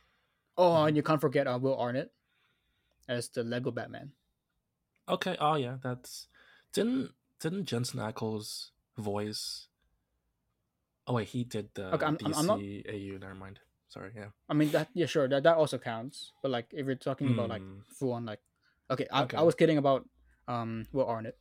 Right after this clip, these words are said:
Speaker 1: even though great Batman voice.
Speaker 2: Hmm. I don't remember it,
Speaker 1: But, uh,
Speaker 2: actually.
Speaker 1: yeah.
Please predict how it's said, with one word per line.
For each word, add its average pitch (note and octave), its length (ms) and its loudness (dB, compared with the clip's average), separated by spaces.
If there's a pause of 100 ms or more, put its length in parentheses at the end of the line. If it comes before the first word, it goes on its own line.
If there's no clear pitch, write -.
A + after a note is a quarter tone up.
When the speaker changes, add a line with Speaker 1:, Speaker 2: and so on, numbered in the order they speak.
Speaker 1:
even D3 200 2
though C3+ 200 6 (340)
great C#3+ 300 4
Batman A#2 300 -2
voice. A#2 420 -8 (1200)
Speaker 2:
Hmm. A#2+ 260 -4 (580)
I C3+ 60 -12
don't D#3+ 200 -10
remember C3+ 420 -10
it, - 80 -18
Speaker 1:
But, B2+ 120 -6
uh, B2 40 -2
Speaker 2:
actually. A2+ 300 -10
Speaker 1:
yeah. C3 200 -8